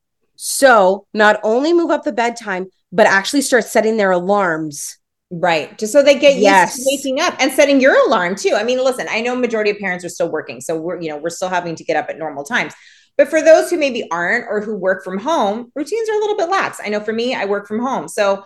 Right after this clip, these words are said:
Speaker 2: I'm not getting up at a normal time that I would for my teen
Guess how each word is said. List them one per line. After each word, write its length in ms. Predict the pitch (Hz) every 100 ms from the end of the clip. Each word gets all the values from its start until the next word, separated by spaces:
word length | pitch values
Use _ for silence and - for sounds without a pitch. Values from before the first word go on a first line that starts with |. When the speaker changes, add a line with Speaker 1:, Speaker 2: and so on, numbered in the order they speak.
| _ -
Speaker 2:
I'm 140 | 247
not 260 | 311 254 185
getting 300 | 208 208 185
up 180 | 269 -
at 160 | 165
a 20 | 160
normal 400 | 156 156 156 143
time 440 | 175 175 165 156
that 100 | 165
I 80 | 160
would 300 | 160 170 165
for 60 | 175
my 260 | 160 165 -
teen 420 | 208 190 170